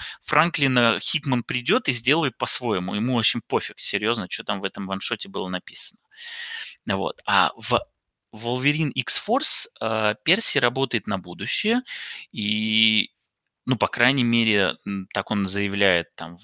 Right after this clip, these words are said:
во множественных интервью, Солем в этой серии надолго. То есть он не будет, э, ну, он, наверное, будет побежден, но он не будет убит в этом ивенте,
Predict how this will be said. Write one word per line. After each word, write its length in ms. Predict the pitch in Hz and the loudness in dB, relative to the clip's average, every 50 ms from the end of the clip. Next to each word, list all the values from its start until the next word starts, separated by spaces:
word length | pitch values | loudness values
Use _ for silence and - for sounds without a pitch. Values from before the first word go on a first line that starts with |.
| - | -4
во 140 | 101 92 90 | -2 -2 0
множественных 720 | 95 95 101 107 101 - - - - - 92 92 - - | 0 0 0 0 0 -2 -4 -6 -6 -8 -10 -10 -10 -10
интервью, 520 | 101 - - 90 87 92 110 156 220 247 - - - - - - - _ _ _ - | -8 -4 -4 -4 -2 0 0 0 0 0 -4 -8 -14 -14 -16 -18 -20 _ _ _ -2
Солем 640 | - - - - 135 131 156 180 208 202 196 202 - | -2 0 2 4 4 4 6 6 4 2 2 -2 -6
в 100 | - 120 | -2 -2
этой 180 | 117 117 - 113 | -2 0 0 0
серии 460 | - - 117 131 160 175 160 156 - - | 0 2 2 0 0 0 -4 -4 -4 -4
надолго. 640 | - 101 117 117 104 95 82 80 78 - - - _ _ _ _ _ _ _ _ _ _ _ _ - | 0 0 0 2 2 0 -2 -2 -6 -10 -18 -20 _ _ _ _ _ _ _ _ _ _ _ _ -4
То 140 | - 110 101 | 0 0 2
есть 220 | 98 - - - - - | 2 0 -2 -4 -4 -4
он 280 | 120 120 127 127 - _ _ - | -2 -2 -2 -2 -6 _ _ -6
не 460 | 120 107 110 113 113 120 120 120 117 | -4 -2 0 0 2 2 2 2 2
будет, 580 | 110 107 117 127 123 113 110 104 - - - - _ _ _ _ - | 0 -2 -4 -6 -4 -2 -4 -4 -6 -6 -14 -20 _ _ _ _ -8
э, 320 | 104 98 90 90 90 87 - | -6 -6 -4 -4 -4 -4 -2
ну, 160 | 101 107 104 101 | 0 0 2 2
он, 120 | 98 92 | 2 2
наверное, 220 | 95 95 92 90 87 | 2 2 2 0 -2
будет 200 | 87 85 82 - | -4 -6 -8 -6
побежден, 600 | - 87 80 82 85 90 92 107 139 208 214 196 - | -8 -8 -8 -6 -8 -4 2 4 4 4 4 2 -2
но 200 | 117 107 110 107 | -2 0 0 0
он 120 | 107 104 104 | 2 2 2
не 80 | 107 104 | 0 0
будет 320 | 107 113 92 90 80 - - | -2 -4 -6 -8 -8 -10 -10
убит 300 | - 98 95 92 82 - _ _ _ - - _ _ _ - | -12 -10 -10 -12 -14 -18 _ _ _ -20 -20 _ _ _ -4
в 540 | 98 95 95 95 95 95 90 90 92 90 - - | -2 -2 0 0 0 -2 -2 -2 -2 -4 -4 -6
этом 300 | 98 92 - 92 92 90 | -8 -6 -6 -6 -6 -6
ивенте, 460 | 90 92 101 151 202 - - - | -6 -4 -2 -2 -2 -2 -4 -6